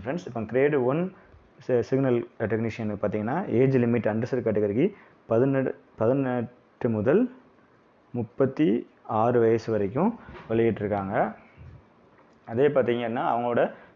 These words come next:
ப்ளஸ் ஃபைவ் இயர்ஸ் வந்து எஸ் சி எஸ் டிக்கு, அப்போ முப்பத்தி ஆறு plus அஞ்சு, நாற்பத்தோரு வயசு வரைக்கும் எஸ் சி எஸ் டி எலிஜிபிள்.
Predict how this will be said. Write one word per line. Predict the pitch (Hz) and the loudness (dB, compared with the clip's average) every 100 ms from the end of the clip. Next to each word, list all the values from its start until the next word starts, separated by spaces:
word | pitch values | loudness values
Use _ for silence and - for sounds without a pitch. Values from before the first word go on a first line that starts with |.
| - | -2
ப்ளஸ் | 151 160 - | 0 0 0
ஃபைவ் | 120 123 | 2 2
இயர்ஸ் | 127 - | 0 -2
வந்து | 117 147 | -4 0
எஸ் | 120 | 0
சி | - | 0
எஸ் | 123 - 107 | 0 0 -6
டிக்கு, | 131 | -4
அப்போ | 139 113 | -4 -4
முப்பத்தி | 107 - 123 | -4 -2 0
ஆறு | 117 120 143 | 0 0 0
plus | 120 117 | -2 -4
அஞ்சு, | 113 131 | -6 -4
நாற்பத்தோரு | 120 123 147 135 139 131 | -2 -2 -2 -2 0 2
வயசு | 123 127 123 | 2 0 0
வரைக்கும் | 117 110 160 | -2 -2 -4
எஸ் | 120 | -2
சி | - | -2
எஸ் | 127 - | -4 -4
டி | 139 175 - - - 117 | -6 -6 -10 -20 -10 0
எலிஜிபிள். | 113 113 110 | 2 2 -2